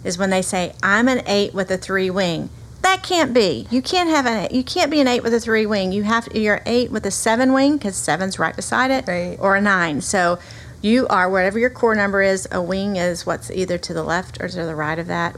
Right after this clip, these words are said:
Speaker 1: whichever one you identify most with. So
Speaker 2: Great.
Speaker 1: for example, I'm a two. I identify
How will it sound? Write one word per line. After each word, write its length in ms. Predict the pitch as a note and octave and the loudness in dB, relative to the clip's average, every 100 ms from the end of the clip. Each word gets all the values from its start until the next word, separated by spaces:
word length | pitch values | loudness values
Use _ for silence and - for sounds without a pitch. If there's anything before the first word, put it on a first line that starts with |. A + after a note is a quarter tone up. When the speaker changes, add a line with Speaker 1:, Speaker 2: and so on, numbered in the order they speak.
| E3 | -2
Speaker 1:
whichever 480 | G#3 G#3 D#3+ F#3 F#3 | -2 0 -4 -4 -4
one 260 | E3+ F3 | -4 -4
you 100 | E3+ | -4
identify 500 | E3+ D#3+ D#3+ E3 G#2 | -4 -4 -6 -6 -6
most 340 | G#2+ - - - | -6 -8 -10 -8
with. 220 | E2 - - - - | -10 -10 -16 -18 -10
So 80 | D#3 | -2
Speaker 2:
Great. 120 | F#3+ | -2
Speaker 1:
for 100 | - | 0
example, 500 | A#3 A#3 C3+ - - - | -2 -2 -8 -10 -14 -8
I'm 140 | E3 E3+ | -6 -6
a 60 | |
two. 340 | E3+ G#3+ A#3+ D#4 - - - - - - | -4 0 0 -2 -12 -20 -20 -20 -12 -2
I 100 | F#3 | -2
identify 640 | F#3 F#3+ F#3 - E3+ E3+ | 0 -2 -4 -2 -2 -2